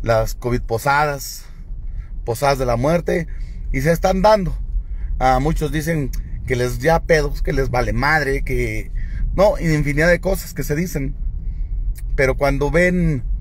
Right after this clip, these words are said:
eh, lo que se sufre, en la mañana leía a, a mi sobrina, a Carla, Carla Ruiz, el cual envió un fuerte abrazo a Carlita, mija. Este, ella ponía ahí en su muro, decía:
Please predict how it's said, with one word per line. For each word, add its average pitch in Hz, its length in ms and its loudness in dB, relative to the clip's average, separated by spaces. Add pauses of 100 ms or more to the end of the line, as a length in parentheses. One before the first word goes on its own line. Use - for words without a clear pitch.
(500)
eh, 131 640 0 (2750)
lo 147 280 4
que 147 160 0
se 139 240 0
sufre, 170 580 0
en 156 60 2
la 139 80 4
mañana 156 360 2
leía 147 760 2
a, 117 100 0
a - 20 2
mi 143 200 2
sobrina, 170 580 0 (680)
a - 140 2
Carla, 160 480 2 (500)
Carla 156 300 2
Ruiz, 160 180 -2
el 139 80 -4
cual 147 180 2
envió 151 240 2
un 147 340 -2
fuerte 156 280 0
abrazo 147 300 2
a 147 60 -4
Carlita, 143 360 0
mija. 151 260 2 (840)
Este, 131 840 4
ella 147 200 4
ponía 139 300 0
ahí 139 80 0
en 143 120 0
su 147 120 0
muro, 147 400 4
decía: 139 540 2